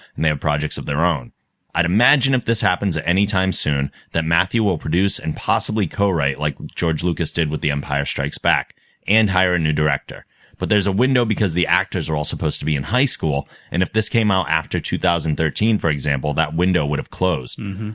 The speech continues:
Speaker 1: I obviously know more than I can say, but I think people will be pretty happy about the conversations we've been having."
Speaker 2: Cool.
Speaker 1: So it looks like, uh, even though they can't necessarily say it's happening, it looks like they're going in the right direction to make a sequel
Speaker 2: As long as
Speaker 1: happen.
Speaker 2: it's good.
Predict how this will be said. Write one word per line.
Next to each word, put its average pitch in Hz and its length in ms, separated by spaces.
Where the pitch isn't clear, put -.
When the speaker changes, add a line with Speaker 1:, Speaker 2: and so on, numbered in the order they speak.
Speaker 1:
I 85 120
obviously 110 460
know 92 400
more 90 340
than 78 140
I 73 100
can 71 160
say, 90 560
but 92 100
I 82 120
think 123 260
people 113 300
will 90 80
be 78 120
pretty 110 300
happy 95 300
about 82 200
the - 60
conversations 78 800
we've 69 160
been 65 100
having." 69 540
Speaker 2:
Cool. 101 380
Speaker 1:
So 95 200
it 90 40
looks 104 240
like, 104 340
uh, 78 320
even 85 220
though 76 220
they 78 140
can't 80 280
necessarily 73 480
say 73 400
it's 76 140
happening, 82 500
it 76 140
looks 78 280
like 73 340
they're 76 300
going 76 320
in 71 80
the 67 80
right 69 160
direction 69 420
to 67 60
make 67 180
a 67 140
sequel - 320
Speaker 2:
As 131 80
long 156 200
as 175 40
Speaker 1:
happen. 170 80
Speaker 2:
it's - 80
good. 127 380